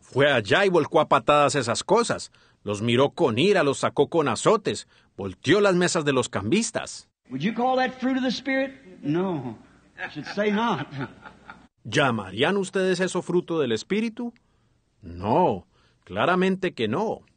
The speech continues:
Speaker 2: Trying even to keep you from getting saved. Your blood, the blood that Jehovah required.
Speaker 1: Tratando aún de evitar que ustedes sean salvos.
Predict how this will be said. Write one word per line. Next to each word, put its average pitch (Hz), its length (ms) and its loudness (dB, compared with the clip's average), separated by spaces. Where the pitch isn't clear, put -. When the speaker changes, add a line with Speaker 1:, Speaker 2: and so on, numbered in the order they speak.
Speaker 2:
Trying 269 280 2
even 285 220 0
to 254 60 0
keep 285 240 -2
you 277 100 -2
from 254 200 0
getting 285 200 0
saved. 247 600 0
Your 202 140 2
blood, 247 500 0
the 214 80 0
blood 262 320 0
that 214 100 0
Jehovah 277 380 0
required. 269 640 0
Speaker 1:
Tratando 170 600 0
aún 226 260 0
de 254 80 0
evitar 165 320 0
que 180 100 -6
ustedes 165 320 0
sean 113 280 0
salvos. 196 600 -2